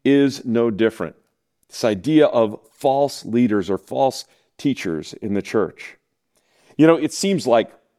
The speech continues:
every month there's a new scandal, a new story of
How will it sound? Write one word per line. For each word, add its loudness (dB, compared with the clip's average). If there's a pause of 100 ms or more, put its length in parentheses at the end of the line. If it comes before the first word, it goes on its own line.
(640)
every 2
month 0
there's 0
a 4
new 4
scandal, -2
a -2
new 4
story 0
of 2